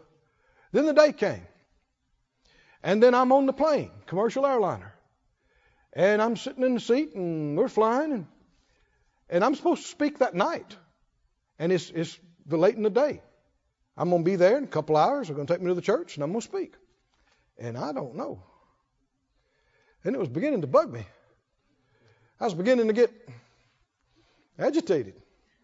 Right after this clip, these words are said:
a little uneasy, more than that.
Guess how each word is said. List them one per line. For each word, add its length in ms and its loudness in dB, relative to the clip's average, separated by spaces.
a 40 -14
little 180 4
uneasy, 560 4
more 220 6
than 140 4
that. 260 -4